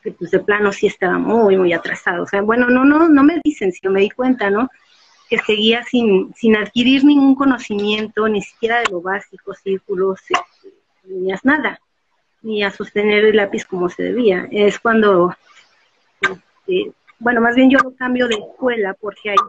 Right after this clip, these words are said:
lo mismo, de no hacer caso, de decir que era yo y que bla, bla, bla.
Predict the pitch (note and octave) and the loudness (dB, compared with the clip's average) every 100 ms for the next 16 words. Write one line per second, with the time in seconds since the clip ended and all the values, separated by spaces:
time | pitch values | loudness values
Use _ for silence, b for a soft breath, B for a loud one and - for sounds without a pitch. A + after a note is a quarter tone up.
0 | - C4 A3+ B3+ C#4+ A3 G3+ F#3+ _ G3 | -6 -8 -6 -6 -8 -16 -20 -20 _ -12
1 | F#3+ F#3+ F#3+ - F#3+ - _ B3 C4+ B3+ | -8 -4 -4 -4 -4 -4 _ -14 -8 -2
2 | - - E4+ F3+ _ _ _ F3+ F3 F3+ | -4 -4 -18 -20 _ _ _ -20 -18 -18
3 | G3 C4 C4 B3+ A#3+ G#3 F3+ F3+ G3 G#3+ | -6 -2 0 0 -4 -8 -12 -12 -12 -10
4 | A#3+ B3+ | -10 -10